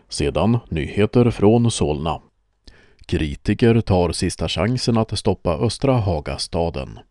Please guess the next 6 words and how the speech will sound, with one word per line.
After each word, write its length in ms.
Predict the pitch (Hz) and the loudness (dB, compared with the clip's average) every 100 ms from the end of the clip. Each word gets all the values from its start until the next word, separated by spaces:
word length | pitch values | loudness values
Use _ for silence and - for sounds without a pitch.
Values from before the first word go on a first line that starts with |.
| _ - - - - - _ | _ -20 -20 -20 -20 -20 _
Så 180 | - 139 | -2 2
mycket 320 | 135 120 123 | 2 2 2
höjs 420 | 104 110 113 90 - | 6 6 4 0 -2
signalistens 840 | 92 76 82 113 - 135 127 - | -2 -2 -4 -4 -4 -2 -2 -2
hyror. 560 | 104 73 80 65 - - _ _ _ _ - - - _ | -2 -2 -4 -8 -12 -20 _ _ _ _ -20 -20 -20 _
Sport. 640 | - - 127 69 _ - | -14 -2 0 0 _ -20